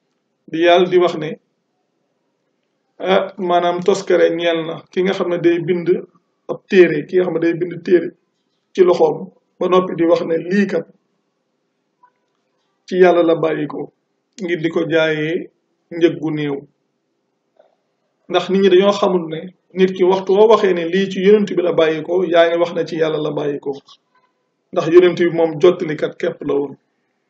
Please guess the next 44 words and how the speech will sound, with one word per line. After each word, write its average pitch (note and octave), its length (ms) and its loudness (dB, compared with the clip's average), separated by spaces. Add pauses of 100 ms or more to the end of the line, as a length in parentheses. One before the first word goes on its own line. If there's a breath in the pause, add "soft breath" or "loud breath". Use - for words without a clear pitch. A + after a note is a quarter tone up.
(920)
Lu F#3 220 0
mu A3 80 0
fi A#3 160 0
indi F#3 180 2
rek, D3 300 -6 (640)
ci F#3+ 80 -4
Yàlla F3 300 2
la D3 100 -4
ko D#3 120 -6
jële. C#3+ 240 -6 (1900)
Te - 80 -4
suñ G3+ 160 2
ne G3 120 4
ci G3 100 -4
Yàlla G#3 260 6
la F#3+ 100 2
ko F#3 140 6
jële, E3+ 260 -2 (220)
mooy E3 160 -4
kon F3+ 200 -2
ci - 180 -12
téereb A3 460 0
Yàlla G3 300 -2
la F3+ 100 -2
ko E3 160 -2
jële. D3 240 -10 (920)
Kon F#3+ 220 4
luñ B3+ 160 2
ñu B3 120 0
wax G3+ 140 2
ne F#3 100 0
Yonent G3 420 4
bi F3+ 80 0
wax F#3+ 160 2
na E3 120 -6
ko, - 100 -18 (1300)
nañ F#3 220 0
ñu F3 100 -2
wax E3+ 160 -6
fan E3+ 160 -4
la D#3 80 -8
ko - 160 -14
Yàlla C#3+ 240 -8
wax. - 220 -20